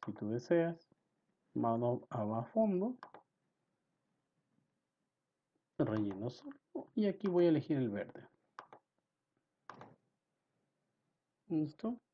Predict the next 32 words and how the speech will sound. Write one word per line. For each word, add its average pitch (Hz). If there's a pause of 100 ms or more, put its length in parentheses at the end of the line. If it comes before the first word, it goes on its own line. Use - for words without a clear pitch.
(840)
Tú 156
eliges 139
los 123
colores 117 (100)
que 107
a 107
ti 113
te 135
desee, 117 (200)
que -
te 104
gustan, 120 (800)
que 101 (160)
más 107
te 147
agradan 139
para 190
que 180
puedas, 123 (180)
o 147
puedes 175
elegir 151
también 127
relleno 104
degradado, 185 (400)
puedes 135
elegir 113
relleno 104
con 135
imagen 170
o 113
textura, 190